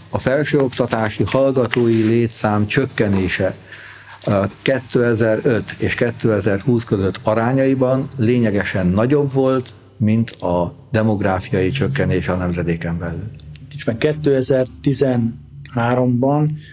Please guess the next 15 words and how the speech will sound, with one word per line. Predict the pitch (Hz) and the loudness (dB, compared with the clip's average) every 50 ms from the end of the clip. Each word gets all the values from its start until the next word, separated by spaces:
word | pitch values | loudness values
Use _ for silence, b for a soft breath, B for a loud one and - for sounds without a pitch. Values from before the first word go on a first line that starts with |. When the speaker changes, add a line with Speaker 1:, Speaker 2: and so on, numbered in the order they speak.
| B - | B -6
Speaker 2:
háromszázhúszezer | - 139 135 127 127 127 127 - 139 120 120 - - - 131 123 117 - - 117 107 117 117 113 113 107 | -2 0 0 2 0 0 0 -2 -2 -2 -2 -4 -4 -2 -2 -2 0 0 -2 -2 0 0 -2 -2 -2 -2
volt | 113 113 113 117 117 117 - | 0 0 0 0 -2 -2 -2
a | 117 113 | -4 -2
hallgatók, | 107 117 120 120 117 113 113 113 113 - 120 110 101 - - - | -2 -2 -2 -2 -2 -4 -4 -6 -4 -4 -4 -4 -6 -8 -8 -4
ö, | 120 113 113 110 107 107 - 175 | -2 -2 -2 -2 -6 -10 -12 -14
stat-, | - - - 113 110 147 | -12 -8 -6 -6 -4 -4
ö, | 135 120 120 120 | -4 -4 -4 -4
hallgatóknak | 117 120 120 113 113 113 - 120 107 - 113 113 113 - | -4 -4 -4 -4 -6 -6 -6 -8 -6 -6 -6 -6 -6 -6
a | 110 | -8
száma. | - - 127 110 104 101 101 98 92 | -6 -4 -4 -4 -2 -4 -6 -6 -6
Speaker 1:
És | - - | -8 -4
kétezer-tizennyolcban? | - 110 107 104 117 107 110 113 104 - 123 113 113 110 110 113 110 110 107 101 - 127 127 127 | -2 -2 0 0 0 0 0 0 0 0 -2 0 2 2 2 2 2 0 0 0 0 -2 -2 0
Speaker 2:
Kétezer-tizennyolcban | - - 151 151 151 151 143 123 123 123 117 113 117 - 143 123 143 135 120 117 117 113 123 131 135 135 131 123 127 123 139 135 131 123 123 | 0 2 2 2 2 2 0 0 0 0 -2 -2 -2 -2 0 2 2 2 2 2 2 2 4 4 4 4 2 0 0 0 2 2 2 0 0
pedig, | 131 127 123 120 123 117 117 - | 0 0 2 2 2 0 2 0
ö, | 123 120 120 | 0 0 0